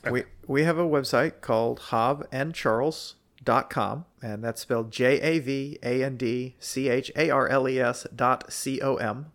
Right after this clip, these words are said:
Speaker 2: hav and charles dot com, where you can send us mail. You can also see and listen to the podcast from there if you choose to. We would very much like it if you sent us mail. This is the part where we beg. It would also be very helpful if you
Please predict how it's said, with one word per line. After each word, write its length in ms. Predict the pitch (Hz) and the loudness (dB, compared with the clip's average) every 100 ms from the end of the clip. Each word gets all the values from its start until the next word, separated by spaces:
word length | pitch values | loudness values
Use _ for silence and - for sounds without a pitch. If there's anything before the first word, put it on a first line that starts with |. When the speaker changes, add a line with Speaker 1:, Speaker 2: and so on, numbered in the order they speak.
| _ | _
Speaker 2:
hav 220 | 117 120 | -2 -2
and 80 | 135 | -2
charles 260 | 131 117 120 | -2 -2 0
dot 200 | 117 - | -4 -2
com, 260 | 120 156 | -4 -4
where 140 | 185 123 | -2 -2
you 140 | 123 | -4
can 120 | 120 | -8
send 220 | 107 110 | -6 -4
us 100 | 104 | -4
mail. 320 | - 123 165 202 _ | -2 -2 -2 -8 _
You 160 | - 110 | -8 -4
can 160 | 110 | -2
also 280 | 110 113 113 | -2 0 -2
see 680 | 107 - 120 113 120 117 120 - | -2 -4 -4 -6 -6 -8 -12 -6
and 380 | 113 107 110 113 _ _ _ - | -4 -4 -8 -14 _ _ _ -6
listen 400 | 120 127 123 120 | -4 -2 -4 -4
to 480 | - 139 143 143 - _ - | -2 0 0 -4 -8 _ -6
the 280 | 123 123 120 | 2 2 2
podcast 500 | - 127 - 123 - | 0 0 0 -2 0
from 260 | - 117 | -2 0
there 280 | 110 123 151 | 0 2 2
if 160 | 127 - | -2 -4
you 220 | 117 110 | -4 -4
choose 340 | - 165 175 | -2 -2 -2
to. 300 | - 170 180 226 _ | -4 -4 -4 -8 _
We 160 | - 139 | -4 -2
would 220 | 123 123 | 0 -2
very 420 | 113 123 131 127 127 | 0 2 4 2 0
much 300 | 131 - - | -2 -2 -8
like 320 | - 123 139 156 | -8 2 2 2
it 180 | - - | -2 -4
if 200 | - 147 | -4 -2
you 80 | 139 | -2
sent 180 | 139 147 | -2 -2
us 100 | 143 | -2
mail. 300 | 143 143 165 | 0 0 2
This 160 | 151 127 | -2 -4
is 100 | 117 | -8
the 60 | |
part 200 | - 117 | -2 0
where 80 | 110 | 0
we 120 | 113 107 | -2 -2
beg. 400 | 113 120 147 - | 2 2 2 -2
It 80 | 131 | -2
would 140 | 120 | 0
also 200 | 123 135 | 0 0
be 100 | 123 | -4
very 380 | 117 117 165 175 | -4 0 2 2
helpful 440 | 135 127 - 196 - | 2 0 -2 -4 -6
if 340 | - 123 117 - | 0 2 2 -2
you 720 | 110 117 113 107 107 107 123 | -2 0 0 -2 -2 -4 -8